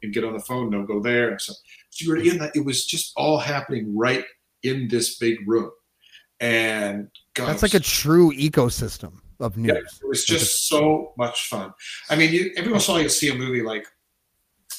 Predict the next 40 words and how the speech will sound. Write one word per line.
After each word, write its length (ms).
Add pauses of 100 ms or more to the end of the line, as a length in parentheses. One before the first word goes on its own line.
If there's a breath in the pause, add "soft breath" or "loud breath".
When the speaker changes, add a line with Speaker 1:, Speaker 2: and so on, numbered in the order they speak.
Speaker 1:
there's 220
so 100
many 120
terrible 380
movies 220
about 180
newspapers, 520 (380 loud breath)
but 160
you 80
watch 200
a 20
movie 180
like 260 (440)
All 140
the 100
President's 600 (120)
Men 520 (400)
Speaker 2:
Mm-hmm. 160
Speaker 1:
or, 680
um, 580 (120)
Spotlight 880 (480)
and, 560
and 240
watch 480
the 140
newsrooms 500
and 100
how 160
they're 120
really 140
working. 260 (100)
I 20
think 200 (200)
that's 380
what, 140
or 160
the, 100
or 120
the 100
Post, 720